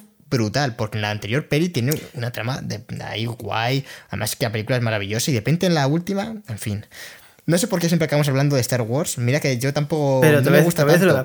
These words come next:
Speaker 2: una cosa,
Speaker 1: pero,
Speaker 2: para,
Speaker 1: pero es
Speaker 2: para
Speaker 1: un poco
Speaker 2: hablar
Speaker 1: su
Speaker 2: de la,
Speaker 1: fondo, ¿eh?
Speaker 2: de la mejor película, la mejor película de, que ha salido este año, que es, eh, el especial de Navidad de Lego Star Wars.
Speaker 1: ¿Pero qué dices, Cristian?
Speaker 2: Eh,
Speaker 1: No lo he visto y no me hace falta saberlo, o sea, ¿qué sé, qué dices? ¿Qué dices?
Speaker 2: Tiene,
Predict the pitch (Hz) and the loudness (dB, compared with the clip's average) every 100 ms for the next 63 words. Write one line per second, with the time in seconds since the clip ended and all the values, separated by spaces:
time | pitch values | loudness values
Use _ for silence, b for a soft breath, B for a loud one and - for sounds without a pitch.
0 | 185 190 143 - 143 135 131 - 147 139 | 2 2 0 2 2 2 0 2 6 6
1 | 139 156 170 170 160 147 123 135 147 147 | 8 6 8 8 8 8 4 4 4 4
2 | 143 139 160 160 143 127 135 143 220 - | 2 2 2 2 -2 -2 -8 -10 -10 -12
3 | 151 131 127 127 127 156 165 156 147 135 | -6 -4 -4 -4 -2 0 2 4 4 2
4 | - 147 139 139 135 131 139 131 113 - | -2 -2 -2 -2 -2 -2 -4 -4 -6 -6
5 | 127 127 - - _ _ 135 120 120 127 | -4 -4 -8 -16 _ _ -10 -6 -6 -8
6 | 131 123 139 139 135 127 127 123 117 110 | -10 -6 -4 -2 -2 -4 -2 -2 -4 -6
7 | 120 135 127 123 - 135 131 139 - - | -6 -6 -6 -6 -6 -6 -6 -6 -8 -18
8 | _ _ B B B B 120 113 139 104 | _ _ B B B B -4 -2 -2 -4
9 | 104 - 156 139 127 123 127 170 160 156 | -6 -4 -2 0 0 2 2 4 2 0
10 | - 147 135 147 127 135 131 120 101 113 | 0 0 2 0 0 -2 -2 -4 -2 -4
11 | 113 - - - - B 220 - - - | -6 -8 -8 -10 -12 B -10 -6 -4 -4
12 | - - 123 110 127 131 120 - 175 156 | -8 -6 -4 -2 -4 -6 -10 -6 -4 0
13 | 147 - 170 202 | -2 2 4 6